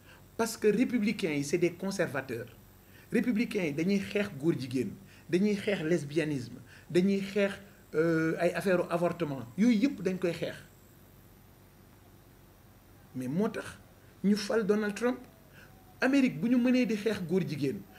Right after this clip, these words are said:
ba jël Donald Trump fal ko, ñun Sénégal dañuy am ministre, premier ministre buy tolérer góor jigéen ñu bàyyi ko fi. Yàlla du wàcc étaasal kenn këram.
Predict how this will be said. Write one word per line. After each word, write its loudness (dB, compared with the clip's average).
ba 0
jël 2
Donald 2
Trump 0
fal 2
ko, -8
ñun 8
Sénégal 4
dañuy 6
am 2
ministre, 4
premier 2
ministre 0
buy 0
tolérer 4
góor 0
jigéen 2
ñu 4
bàyyi 4
ko -4
fi. -14
Yàlla 0
du -6
wàcc -8
étaasal -6
kenn -6
këram. -10